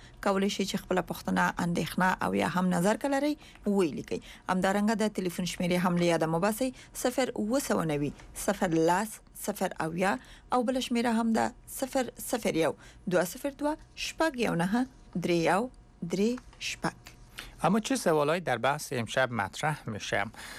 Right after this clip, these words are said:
Speaker 2: اثرات مؤثر ای تعداد نیروی امریکایی در افغانستان بر ثبات سیاسی و امنیت سراسری در افغانستان چی هست؟ حکومت افغانستان چطور می‌تونه از حضور زیادتر نیروهای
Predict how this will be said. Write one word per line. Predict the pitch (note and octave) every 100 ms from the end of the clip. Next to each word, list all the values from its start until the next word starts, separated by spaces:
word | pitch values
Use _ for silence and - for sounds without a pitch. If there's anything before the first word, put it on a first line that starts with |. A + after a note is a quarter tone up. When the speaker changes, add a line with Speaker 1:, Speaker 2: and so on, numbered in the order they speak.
| -
Speaker 2:
اثرات | D3+ D3 F#3 A3+
مؤثر | G#3 E3+ D3 - F3+ E3+
ای | F3+ F#3+
تعداد | C3 A2+ G#2+
نیروی | G#2+ G#2+ B2 D3+
امریکایی | A2+ G#2+ - A2
در | B2+ A2+
افغانستان | G2+ G#2 F#2 - C3+ A#2+
بر | A2
ثبات | - - G#2 B2+ A3
سیاسی | F3 - B2 G#2+ - C3+
و | D3
امنیت | C#3 C#3 F3+ G#3+
سراسری | - C3+ A#2 A#2 B2
در | C3+
افغانستان | G#2+ - G#2+ G2+ - A#2 -
چی | G#2
هست؟ | - - - - - - - - -
حکومت | G3+ B3 C#4
افغانستان | G#3+ - D#3+ - E3+ E3
چطور | - C#3+ - D3 A2+
می‌تونه | G2+ - G2+
از | G#2 A2+ G#2+
حضور | - B2+ D#3 D#3+
زیادتر | C3 C3+ C3 - F#3 F#3+
نیروهای | D#3+ C3+ B2+ D3+ C3+